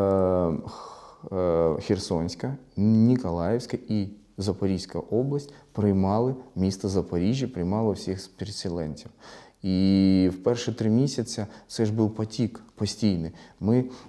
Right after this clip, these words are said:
на, тільки на Васильівському, е, пункті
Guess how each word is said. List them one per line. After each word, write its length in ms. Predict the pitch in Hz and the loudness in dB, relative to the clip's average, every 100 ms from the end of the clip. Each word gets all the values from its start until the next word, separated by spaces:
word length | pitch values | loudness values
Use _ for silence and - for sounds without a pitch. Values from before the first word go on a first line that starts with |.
| - | -6
на, 360 | 104 110 113 110 - | -2 0 0 -2 -8
тільки 440 | - 117 113 113 110 - - - | -4 -2 0 0 0 -2 -12 0
на 300 | 104 110 104 | 2 4 4
Васильівському, 960 | 107 104 - 127 117 113 - 104 101 | 2 0 0 2 2 -2 -4 -2 -2
е, 920 | - 101 98 98 98 90 82 80 82 90 | 2 4 6 6 4 4 0 0 0 0
пункті 480 | 131 147 143 107 98 | 2 4 2 -2 -4